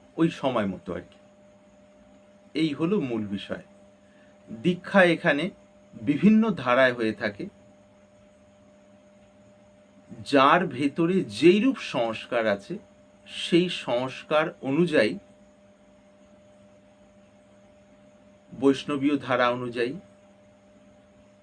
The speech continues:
শাক্ত ধারা অনুযায়ী, শৈব ধারা অনুযায়ী এবং আনুষঙ্গিক যা যা ধারা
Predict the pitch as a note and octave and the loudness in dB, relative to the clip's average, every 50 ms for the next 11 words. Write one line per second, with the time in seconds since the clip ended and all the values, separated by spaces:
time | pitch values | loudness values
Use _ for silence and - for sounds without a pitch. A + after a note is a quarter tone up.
0 | - - - - - - - - - - - - D3 C3+ C3 - - - - C#3+ | -20 -20 -20 -20 -18 -14 -14 -12 -12 -10 -4 0 0 0 0 0 -6 -8 -4 -4
1 | C#3 B2+ A2 A2 A2 G#2+ A2 A2 A2 A2+ A#2 A#2+ A2+ A2 A2+ A2 A#2 B2 - - | -4 -2 -2 -2 -2 0 2 2 0 0 -4 -6 -6 -2 -2 -2 -2 -4 -8 -16
2 | - - _ - - - - - _ - - - - - - - - - - D3 | -20 -20 _ -20 -20 -20 -20 -20 _ -20 -20 -20 -20 -14 -14 -12 -10 -4 0 2
3 | C#3 C#3+ C#3 B2 C#3 D3 A#2+ A2+ A2+ A2 A2 A2 A2 A2+ A2+ A2+ G#2+ G#2 A2 G#2+ | 2 2 2 0 -2 -4 -4 -4 -4 -2 0 0 -2 -2 -4 -6 -6 -4 -4 -4
4 | - C#3 - _ - - - - - - _ _ _ _ - - - - - - | -4 -8 -12 _ -20 -20 -20 -20 -20 -20 _ _ _ _ -20 -20 -20 -20 -12 -6
5 | F3+ F#3+ F#3+ F#3+ F#3+ F3+ - - C#3+ D3+ F3+ G3+ F#3+ - - G#3 G3+ F#3 D#3+ C#3 | -4 -2 0 0 -2 -2 0 2 2 2 2 0 -2 -2 -2 -2 0 0 -2 -2
6 | G#2 F#2+ - - - - - - - A2+ B2+ A#2+ A2+ A2 A2+ A2 G#2+ G#2 G2 G#2+ | -4 -6 -12 -20 -20 -20 -20 -18 -8 -2 0 2 2 2 0 -2 -2 -4 -6 -4
7 | G2+ G#2 G#2 - | -4 -4 -4 -6